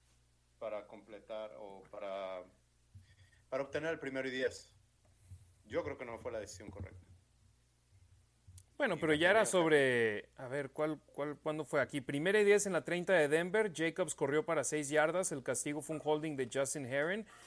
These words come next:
Speaker 2: y lo declinó. En segunda y cuatro, Jacobs corrió para dos yardas, quemó su segundo tiempo fuera Denver, con minuto y medio, y en tercera y dos, eh, fue el acarreo de Jacobs para dos yardas al
Speaker 1: Y ahí se
Speaker 2: marcador
Speaker 1: acabó
Speaker 2: de
Speaker 1: el
Speaker 2: la primera
Speaker 1: partido.
Speaker 2: oportunidad y se acabó el partido.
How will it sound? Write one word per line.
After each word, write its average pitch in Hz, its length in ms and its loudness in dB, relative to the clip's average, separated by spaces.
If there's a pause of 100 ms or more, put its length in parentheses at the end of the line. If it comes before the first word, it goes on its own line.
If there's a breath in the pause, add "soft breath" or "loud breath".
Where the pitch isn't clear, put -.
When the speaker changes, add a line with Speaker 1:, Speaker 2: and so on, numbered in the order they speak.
(140 loud breath)
Speaker 2:
y 135 60 -8
lo 131 140 2
declinó. 127 540 0 (340 soft breath)
En 131 160 -4
segunda 151 380 2
y - 60 4
cuatro, 180 440 6
Jacobs 156 360 -2
corrió 151 320 0
para 139 200 4
dos 135 220 0
yardas, 160 500 4 (200)
quemó 139 260 0
su 139 120 0
segundo 143 340 -2
tiempo 151 300 -4
fuera 143 220 2
Denver, 165 440 -2 (400 soft breath)
con 131 140 -2
minuto 143 280 0
y 147 60 2
medio, 170 400 2
y 156 120 -2
en 135 140 -2
tercera 156 380 2
y 151 80 2
dos, 175 400 2 (320 soft breath)
eh, 127 500 2
fue 147 140 2
el 147 80 6
acarreo 147 380 4
de 143 120 2
Jacobs 147 360 -2
para 127 180 2
dos 131 200 0
yardas 151 520 2 (320)
al 139 160 2
Speaker 1:
Y - 20 4
ahí 107 140 2
se 123 60 -4
Speaker 2:
marcador 120 260 0
Speaker 1:
acabó 139 140 0
Speaker 2:
de - 0 -
Speaker 1:
el 147 80 2
Speaker 2:
la - 40 0
primera 127 200 -4
Speaker 1:
partido. 143 100 -2
Speaker 2:
oportunidad 135 380 -4
y 170 40 -2
se 175 120 -2
acabó 151 160 -2
el 156 80 -8
partido. 170 440 0